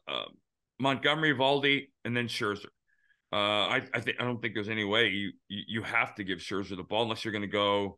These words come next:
to, to bullpen games, um, because Haney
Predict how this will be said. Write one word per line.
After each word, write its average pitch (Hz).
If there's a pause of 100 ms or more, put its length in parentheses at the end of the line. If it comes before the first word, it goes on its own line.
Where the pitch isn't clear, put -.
(160)
to, 104
to 113
bullpen 117
games, 98 (520)
um, 104 (220)
because 110
Haney 123